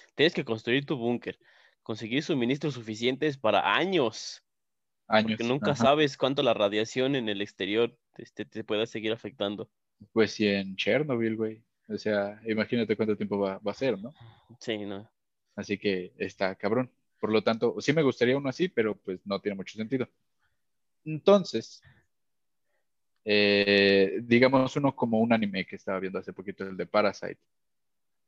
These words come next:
Speaker 2: que, este, la misma naturaleza generó a unos parásitos que evolucionan para, a eliminar a los humanos. Al final no pueden, ¿no? Pero eso estaría padre.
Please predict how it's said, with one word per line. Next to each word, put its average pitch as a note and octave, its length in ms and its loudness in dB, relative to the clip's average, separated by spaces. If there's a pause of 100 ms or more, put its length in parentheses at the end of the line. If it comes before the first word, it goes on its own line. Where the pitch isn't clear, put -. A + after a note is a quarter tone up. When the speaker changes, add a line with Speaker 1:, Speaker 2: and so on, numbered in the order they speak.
(240)
Speaker 2:
que, F#2+ 920 2 (720)
este, F#2+ 840 2
la A2+ 140 4
misma B2 260 4
naturaleza G#2 680 4
generó G2 440 2
a G#2 100 6
unos G#2 440 -4
parásitos - 800 0
que F2+ 500 2 (760)
evolucionan G#2 600 2
para, F#2 460 0 (160)
a F2+ 300 -6 (600)
eliminar A2 440 4
a G#2 40 6
los G2 200 0
humanos. B2 420 0 (320)
Al G#2+ 120 2
final B2+ 240 2
no C3+ 100 -2
pueden, D3 220 4
¿no? - 160 -6
Pero G2+ 320 0
eso G#2+ 160 -6
estaría F#2 240 -4
padre. - 380 -2